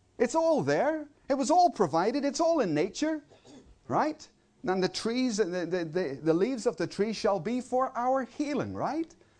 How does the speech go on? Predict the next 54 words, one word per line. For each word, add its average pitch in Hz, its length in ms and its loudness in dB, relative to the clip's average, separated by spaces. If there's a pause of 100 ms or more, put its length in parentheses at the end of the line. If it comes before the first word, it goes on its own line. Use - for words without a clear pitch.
(600)
So 214 340 0 (320)
I 220 120 6
think 202 160 -2
that's 170 160 0
a 165 60 0
very 202 280 4
good 151 180 0
list. 180 300 2
I 156 60 2
don't 190 180 -2
see 214 160 -2
anything 180 340 2
dangerous 175 480 2
on 220 100 0
it. 233 120 0
If 135 120 -2
you 208 120 0
see 214 180 -2
anything, 202 320 -2
please 202 400 0
tell 151 240 0
me. 214 220 -4 (1300)
And 190 120 2
I've 160 100 -2
given 302 220 2
you 294 80 2
the, 220 240 -2
the, 185 240 2
these 165 240 0
notes 185 240 -2
to 180 100 0
take 180 220 0
home 170 260 2
and 170 100 -2
maybe 160 240 0
use 147 300 0
in 170 80 0
your 143 140 0
cell 151 260 2
groups 156 240 -4
this - 240 -2
week 156 220 0
and 156 120 2
do 156 120 2
your 156 180 4
own 220 220 2
study 123 400 0
and 165 100 -2
begin 240 300 -2
to 262 60 0
think 190 420 0
about 160 280 0
what 143 220 2
you 135 100 0